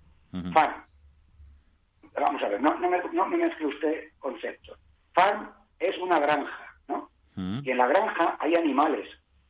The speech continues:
Speaker 2: ¿eh? que producen carne. Pero no mezcle usted meat less, o es meat out,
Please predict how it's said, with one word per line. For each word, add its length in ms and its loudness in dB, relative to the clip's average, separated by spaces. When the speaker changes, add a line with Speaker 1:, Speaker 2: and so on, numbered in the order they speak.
Speaker 2:
¿eh? 240 -4
que 100 0
producen 480 0
carne. 460 -2
Pero 160 2
no 140 2
mezcle 340 2
usted 560 -2
meat 360 -6
less, 340 0
o 160 2
es 140 2
meat 280 -2
out, 360 2